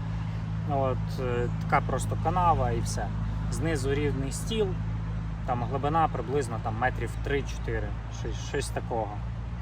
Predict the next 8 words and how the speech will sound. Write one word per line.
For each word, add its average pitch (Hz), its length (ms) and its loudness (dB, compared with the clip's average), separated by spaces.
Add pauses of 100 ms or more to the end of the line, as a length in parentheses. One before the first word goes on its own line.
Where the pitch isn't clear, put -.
(880)
Кормушечку 160 760 -2
завожу 135 580 -2 (1160)
петля 151 320 2
в 135 40 2 (100)
петлю, 262 360 -4 (360)
то 156 60 -6
есть 143 360 -4 (160)
завели 151 480 0